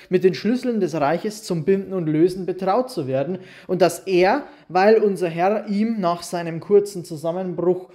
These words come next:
unter Druck sagte, er solle seine Brüder stärken, weil er mehr als alle anderen in außergewöhnlicher und einzigartiger Weise einen festen und unerschütterlichen Glauben an unseren Herrn besaß,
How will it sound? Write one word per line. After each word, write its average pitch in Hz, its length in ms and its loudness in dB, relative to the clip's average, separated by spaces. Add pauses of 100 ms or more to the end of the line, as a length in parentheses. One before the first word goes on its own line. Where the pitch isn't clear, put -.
(120)
unter 175 320 -2
Druck 165 280 -2
sagte, 185 580 -2 (280)
er 175 160 0
solle 202 380 4
seine 165 320 -4
Brüder 226 340 0
stärken, 170 600 -4 (200)
weil 175 160 4
er 175 80 6
mehr 190 380 0
als 175 260 0
alle 180 240 2
anderen 180 520 -2 (180)
in 180 180 -4
außergewöhnlicher 185 880 -2
und 160 80 -2
einzigartiger 170 800 -4
Weise 170 320 -2
einen 156 180 -6
festen 185 400 -6
und 175 140 -4
unerschütterlichen 185 760 -4
Glauben 202 500 4 (200)
an 190 180 -2
unseren 170 480 -4
Herrn 185 340 -4
besaß, 151 600 0